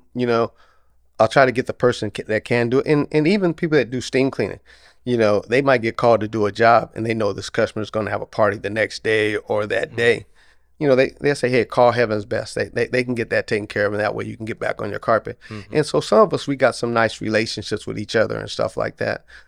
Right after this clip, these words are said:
Speaker 1: Um, so, you know, so I, I, I, I like helping, and, and it's just fun, you know. You meet a
Speaker 2: Sure.
Speaker 1: you meet a whole bunch of different people, and,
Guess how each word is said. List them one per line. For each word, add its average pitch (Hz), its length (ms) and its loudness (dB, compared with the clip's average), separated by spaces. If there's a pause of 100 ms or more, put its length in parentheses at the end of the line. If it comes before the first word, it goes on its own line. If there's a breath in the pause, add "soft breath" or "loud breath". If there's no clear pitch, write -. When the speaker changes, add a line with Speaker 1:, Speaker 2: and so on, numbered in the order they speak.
(180 loud breath)
Speaker 1:
Um, 107 400 -4 (640)
so, 110 420 0 (500)
you 143 100 -4
know, 113 140 -4
so - 140 -4
I, 170 120 4
I, 170 160 0
I, 175 100 2
I - 160 2
like - 180 2
helping, 139 400 0
and, 160 120 0
and 160 120 0
it's - 120 -6
just - 200 -6
fun, 98 260 -8 (220)
you 113 60 -10
know. 98 180 -12 (180)
You - 80 -4
meet 208 180 4
a 175 60 6
Speaker 2:
Sure. - 100 0
Speaker 1:
you 196 120 2
meet 220 120 6
a 156 60 6
whole 147 100 4
bunch 127 200 2
of 107 80 -8
different 110 240 -4
people, 110 260 -6
and, 113 220 -8